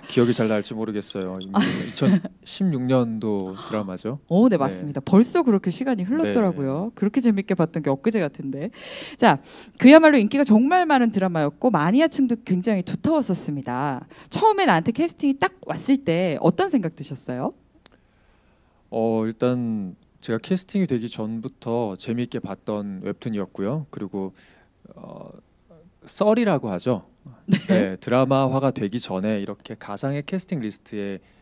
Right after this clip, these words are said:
Speaker 1: 제가 있는 모습을 봤었어요.
Speaker 2: 음.
Speaker 1: 그래서, 어, 이 작품을 내가 정말로 연기를 하게 되면 어떨까라는 생각을 했었고요.
Speaker 2: 어.
Speaker 1: 근데, 어, 캐스팅이 되고 나서는,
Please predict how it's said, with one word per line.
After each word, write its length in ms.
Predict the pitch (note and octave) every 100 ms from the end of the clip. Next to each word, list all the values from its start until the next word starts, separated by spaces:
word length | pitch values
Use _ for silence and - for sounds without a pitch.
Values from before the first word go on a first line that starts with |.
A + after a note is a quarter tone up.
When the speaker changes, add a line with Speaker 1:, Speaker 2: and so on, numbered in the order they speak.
| _
Speaker 1:
제가 280 | - A#2+ C3
있는 180 | A#2+ A2+
모습을 400 | G2+ - G#2 A2
봤었어요. 800 | - A2 - D3+ - F2+ G#2 F#2+
Speaker 2:
음. 600 | F#3 A#3 C#4 D#4 C4+ E3 C3 -
Speaker 1:
그래서, 600 | - A2 G#2 A2 G#2+ G#2 - -
어, 240 | A2+ A#2+
이 120 | A2+
작품을 380 | A2 C3+ - C3+
내가 220 | G#2+ G#2+
정말로 400 | A2 G#2 A#2+ C3
연기를 320 | G2+ G#2 B2+
하게 160 | D3+ F3+
되면 200 | F3 C#3
어떨까라는 720 | F2+ - D3+ C#3+ B2+ A#2 A2
생각을 600 | G#2 G#2+ G#2+ G2+ G2 G2 G2+
했었고요. 580 | E3 - E3+ - E2+ - _ _ -
Speaker 2:
어. 560 | D#3 E3 E3 E3 -
Speaker 1:
근데, 200 | F#3 F#3+ - F#3 D3+ - - _
어, 260 | - - G#2+
캐스팅이 420 | - D3+ - C#3+ C3
되고 220 | G2+ A2
나서는, 600 | G#2 F#2+ G2+ G2 A#2+